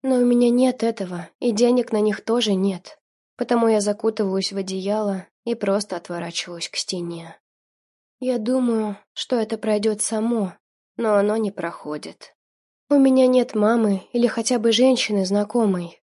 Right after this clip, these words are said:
которую я могу о помощи в такой ситуации попросить.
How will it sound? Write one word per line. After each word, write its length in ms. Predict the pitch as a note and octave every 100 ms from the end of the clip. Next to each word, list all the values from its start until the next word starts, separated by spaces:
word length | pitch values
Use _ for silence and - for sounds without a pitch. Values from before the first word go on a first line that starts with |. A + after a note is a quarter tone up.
| _
которую 400 | - A#3+ A#3+ A3
я 160 | G#3+ G#3+
могу 260 | G#3 G#3
о 80 | G#3+
помощи 440 | G3+ A#3 A3 F3 F3
в 80 |
такой 260 | - F3 F3+
ситуации 600 | - F#3 F#3+ F3+ - F3
попросить. 800 | E3+ - E3+ E3 - E3+ - -